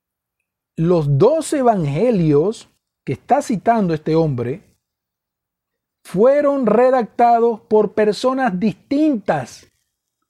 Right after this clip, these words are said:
y cada uno dio su apreciación de los hechos de acuerdo al estudio que hizo. Subhanallah. Entonces, no es un secreto para nadie, respetados hermanos y hermanas en el Islam,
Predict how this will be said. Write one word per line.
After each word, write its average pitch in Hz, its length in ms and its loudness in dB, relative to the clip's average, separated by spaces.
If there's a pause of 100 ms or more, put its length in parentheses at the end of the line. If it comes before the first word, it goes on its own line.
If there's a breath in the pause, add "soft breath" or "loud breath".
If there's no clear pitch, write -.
(100)
y 175 160 -2
cada 320 420 0
uno 311 320 2
dio 254 260 2
su 254 140 -2
apreciación 190 640 -4
de 180 100 0
los 165 220 -6
hechos 240 420 -4 (220 soft breath)
de 143 140 -6
acuerdo 180 300 -4
al 165 80 -2
estudio 156 300 -4
que 131 140 -8
hizo. 117 360 -12
Subhanallah. 135 480 -12 (2000)
Entonces, 143 360 -6
no 214 320 -2
es 302 480 -2 (140)
un 247 180 -4
secreto 208 640 -2
para 147 220 -4
nadie, 156 520 -4
respetados 147 600 -6
hermanos 170 380 -4
y 165 40 -6
hermanas 151 340 -6
en 139 100 -10
el 135 100 -6
Islam, 123 420 -12